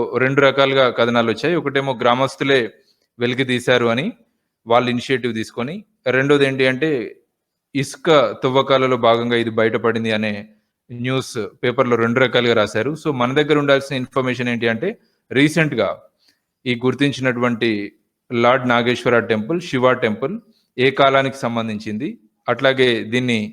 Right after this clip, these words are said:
ఎక్కడ గుర్తించారు, దీని ఇంపార్టెన్స్ ఏంటి, ఇట్లాంటి అంశాలు మనకి, మనకి తెలిసి ఉంటే సరిపోతుంది.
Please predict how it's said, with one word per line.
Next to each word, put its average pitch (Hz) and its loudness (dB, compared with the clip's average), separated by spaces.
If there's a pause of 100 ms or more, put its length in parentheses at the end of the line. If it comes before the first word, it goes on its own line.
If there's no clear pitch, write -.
(320)
ఎక్కడ 127 0
గుర్తించారు, 120 0 (420)
దీని 123 -2
ఇంపార్టెన్స్ 120 2
ఏంటి, 110 -2 (340)
ఇట్లాంటి 143 0
అంశాలు 127 2
మనకి, 120 -2 (460)
మనకి 120 -4
తెలిసి 117 -2
ఉంటే 120 -2
సరిపోతుంది. 98 -4